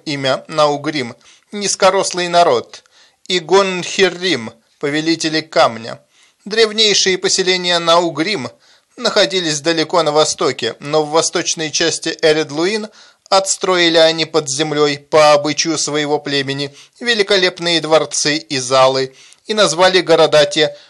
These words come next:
на своём языке Габил-Гатхол и Тумун-Захар. К северу от высокого пика горы Далмет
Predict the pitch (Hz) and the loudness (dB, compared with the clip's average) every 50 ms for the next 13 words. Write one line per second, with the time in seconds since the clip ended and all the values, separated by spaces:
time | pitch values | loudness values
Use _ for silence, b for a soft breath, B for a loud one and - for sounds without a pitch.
0 | B B _ 214 208 185 - 180 180 170 160 156 151 147 151 151 139 151 151 - | B B _ -4 -4 -2 0 0 2 2 2 0 0 0 -2 -2 0 -2 -4 -2
1 | - 156 151 147 143 b b b b b b b _ - 165 180 180 175 160 196 | 0 0 0 0 0 b b b b b b b _ -6 0 2 2 2 4 2
2 | 190 185 165 - 175 175 170 - - - 226 196 139 117 117 127 - _ _ _ | 2 2 4 4 2 2 2 0 -2 2 2 2 2 2 -2 -6 -10 _ _ _
3 | _ - 170 156 151 151 151 147 b b b b b b - 170 170 175 175 170 | _ -2 0 2 2 2 0 -4 b b b b b b -2 -2 0 0 -2 -2
4 | 156 - 175 185 175 - - 160 123 110 110 - - _ _ _ _ _ b b | -2 2 2 2 0 2 2 4 4 4 2 -2 -10 _ _ _ _ _ b b
5 | b b b b - - - 208 214 233 202 170 151 147 - - 156 143 - 170 | b b b b -6 -4 0 2 2 2 4 2 2 0 2 2 0 0 0 -4
6 | 165 - 190 175 165 - 165 160 165 160 156 - _ _ _ _ - 175 170 - | -2 0 0 0 0 -2 0 4 4 2 2 0 _ _ _ _ -8 -8 -4 0
7 | - 160 147 143 160 156 165 170 156 135 139 151 151 156 151 156 165 190 214 208 | -2 -2 2 4 4 4 4 2 0 2 4 4 4 4 2 0 0 -2 -2 -2
8 | - - - | -6 -20 -20